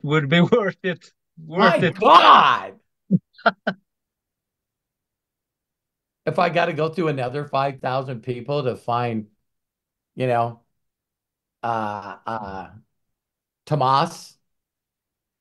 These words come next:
Speaker 2: Istvan from Hungary.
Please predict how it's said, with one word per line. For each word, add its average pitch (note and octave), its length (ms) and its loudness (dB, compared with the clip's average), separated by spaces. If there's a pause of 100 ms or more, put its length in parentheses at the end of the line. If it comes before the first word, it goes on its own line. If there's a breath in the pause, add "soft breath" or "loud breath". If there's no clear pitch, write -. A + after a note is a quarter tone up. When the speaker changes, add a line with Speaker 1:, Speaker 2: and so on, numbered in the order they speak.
(240)
Speaker 2:
Istvan C#3+ 760 -2 (580)
from A#2+ 120 -6
Hungary. D3+ 600 -6